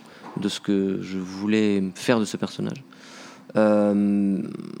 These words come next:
bah, les, les prémices étaient tellement fortes, euh, les épisodes, parce que quand même, je, je me suis inspiré d'un livre que j'ai trouvé en français,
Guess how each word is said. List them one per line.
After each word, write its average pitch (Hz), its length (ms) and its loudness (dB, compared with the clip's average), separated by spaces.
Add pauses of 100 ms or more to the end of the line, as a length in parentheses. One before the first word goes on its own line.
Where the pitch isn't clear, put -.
(840)
bah, 117 100 6
les, 120 120 4
les 123 100 6
prémices 151 380 6
étaient 127 180 6
tellement 120 840 4 (340)
fortes, - 480 -2 (160)
euh, 107 220 -4
les 110 200 2
épisodes, 120 640 4
parce 98 140 -6
que - 80 -14
quand 123 140 2
même, 123 220 4 (160)
je, 107 160 0
je 107 120 0
me 101 60 2
suis - 140 -2
inspiré 110 340 -2
d'un 110 200 4
livre 110 300 2
que 101 80 -2
j'ai 95 100 -4
trouvé 101 240 -6
en 95 160 -4
français, - 400 -6